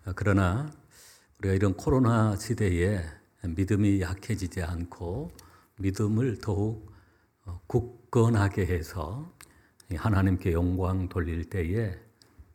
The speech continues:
예, 코로나 일구로부터도 지켜주시고 영적 승리의 은혜를 허락해 주실 줄로 믿습니다.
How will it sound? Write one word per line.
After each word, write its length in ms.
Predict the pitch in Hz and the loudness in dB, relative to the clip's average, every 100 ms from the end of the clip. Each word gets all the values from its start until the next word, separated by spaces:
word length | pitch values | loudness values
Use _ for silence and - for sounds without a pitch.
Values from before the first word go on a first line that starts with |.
| - _ _ - | -20 _ _ -18
예, 120 | 82 - | -18 -4
코로나 760 | - 127 123 113 107 98 95 - | 2 4 4 6 6 4 -2 -4
일구로부터도 1040 | 113 98 110 98 92 87 - 95 110 110 | 0 0 2 2 0 -6 -4 -4 -2 -4
지켜주시고 1000 | - 95 98 85 87 - 85 80 104 151 - - - - _ _ _ | -6 -8 -6 -6 -6 -8 -8 -8 -8 -10 -14 -20 -20 -20 _ _ _
영적 600 | 90 95 101 - 117 107 | 2 2 2 0 -2 -2
승리의 500 | - 202 175 151 120 | -4 -2 0 2 2
은혜를 580 | 98 82 80 85 139 165 - - - | 2 0 0 0 -2 -6 -18 -20 -10
허락해 300 | 113 98 - | -4 -4 -4
주실 320 | 85 90 87 76 | -8 -6 -6 -6
줄로 240 | 82 78 | -6 -4
믿습니다. 800 | 87 85 - 80 76 85 78 71 | -4 -6 -8 -8 -8 -8 -10 -12